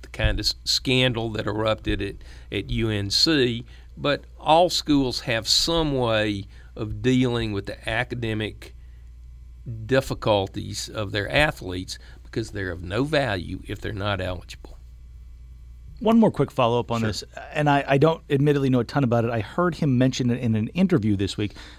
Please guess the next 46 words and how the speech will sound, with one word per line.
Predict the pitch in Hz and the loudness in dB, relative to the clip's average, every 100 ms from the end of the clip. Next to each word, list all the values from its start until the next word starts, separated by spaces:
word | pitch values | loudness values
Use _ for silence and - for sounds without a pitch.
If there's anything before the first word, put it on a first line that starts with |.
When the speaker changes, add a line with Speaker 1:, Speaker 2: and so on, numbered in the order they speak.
| - | 0
Speaker 2:
John | 147 165 | 4 4
Calipari, | 160 147 123 127 117 | 6 6 6 4 2
the | |
coach | 113 123 | 2 0
of | 113 | 0
Kentucky, | 117 107 113 120 - - - | -4 -2 -4 -4 -6 -6 0
mentioned | 151 151 135 | 2 4 2
that | |
he | 135 151 | 2 4
offers | 143 143 139 - | 4 4 0 0
his, | 123 107 - - - | 0 -2 -12 -4 2
his | 139 | 2
players | - 147 127 110 | 4 4 4 2
lifetime | 107 107 143 165 - 156 143 127 | 0 4 6 4 0 0 2 2
scholarships. | - 123 113 98 - 92 - 120 | 2 4 4 4 -2 -8 -8 -6
Now, | - | 2
I | 165 | 4
don't | 165 139 | 6 4
know | 127 | 0
the | |
feasibility | 117 139 113 104 147 143 131 | 0 0 2 4 6 6 4
of | 120 | 2
that | 117 123 120 117 | 2 4 4 0
and, | 117 110 - | -4 -8 -6
and | 120 107 | -4 -2
how | 131 131 | 2 2
many, | 127 120 113 110 - - - | 4 2 0 -2 -10 -14 -4
uh, | 110 | -2
players, | 104 - 127 117 110 90 - - - - - | -2 2 2 4 0 -4 -10 -20 -20 -10 -4
'cause, | 127 | -4
of | 117 | -2
course, | 143 120 | -2 0
Calipari | 127 110 117 110 | 0 0 0 -2
has | 117 | -2
a | |
lot | 107 | -2
of | |
one-and-done | 92 110 107 95 107 107 | -2 -2 0 0 0 0
guys, | 98 92 120 | 0 0 -2
Speaker 1:
Right. | 107 85 | -6 0
Speaker 2:
actually | 156 135 139 | 0 2 0
come | 127 | 0
back | 117 110 110 - - - | 2 0 -2 -8 -10 -4
and | 113 | -2
utilize | 113 165 220 143 104 95 85 | 2 4 6 6 4 0 -2
that. | 92 87 - | -4 -4 -8